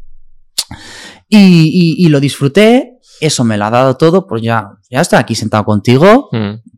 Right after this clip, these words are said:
Speaker 1: porque yo empecé con Aida, tuve a los triplets y si no, no sería nada. Entonces, obviamente, lo debo todo, absolutamente, em, a, a Aida, a Sergi, a mis seguidores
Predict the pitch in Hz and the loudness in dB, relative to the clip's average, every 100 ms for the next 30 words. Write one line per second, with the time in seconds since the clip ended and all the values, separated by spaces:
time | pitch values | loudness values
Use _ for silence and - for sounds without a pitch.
0 | - 113 101 110 107 131 131 107 104 - | -6 -6 -2 -2 2 2 4 2 -2 -4
1 | 131 147 156 160 160 170 180 180 117 127 | 0 2 4 4 4 2 0 -2 -2 0
2 | 143 - 151 151 175 - 120 - 117 214 | 0 0 0 0 -2 -6 -10 -4 0 0
3 | 233 120 107 98 151 226 - _ _ _ | 0 0 -2 -4 -2 -2 -4 _ _ _
4 | _ - 123 117 - 120 151 151 147 185 | _ -4 -2 -2 -4 -4 -2 -2 -2 -4
5 | - _ _ _ 120 107 113 139 139 139 | -6 _ _ _ -4 -2 0 -2 -2 -4
6 | 117 - 107 - 117 135 135 135 143 160 | -4 -8 -8 -6 -6 -2 0 0 -2 -4
7 | 180 185 _ _ _ - 120 113 110 107 | -6 -8 _ _ _ -8 -6 -4 -4 -4
8 | 104 104 - 113 104 101 104 107 127 135 | -4 -6 -6 -6 -4 -6 -6 -4 -4 -2
9 | 135 135 170 208 - _ _ _ - 110 | -4 -4 -4 -4 -8 _ _ _ -8 -4
10 | 101 101 104 - 113 110 120 147 202 - | -2 -4 -4 -4 -2 0 2 4 2 -2